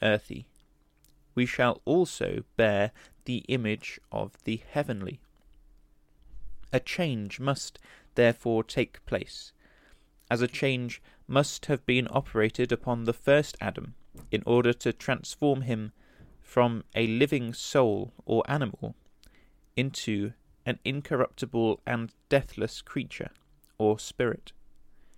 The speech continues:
In his case, this would have resulted from eating of the tree of the lives in paradise,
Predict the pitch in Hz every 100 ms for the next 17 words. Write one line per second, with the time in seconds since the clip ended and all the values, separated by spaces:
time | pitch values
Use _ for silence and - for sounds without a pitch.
0 | - - - - - - - 123 - 165
1 | - 107 110 - - - - - 139 -
2 | 139 151 - 127 110 104 - 101 - _
3 | - _ _ _ - 139 123 135 - -
4 | 110 101 117 - 120 - - 131 127 -
5 | - 117 120 131 110 101 92 - - -
6 | 107 - 143 120 104 110 - -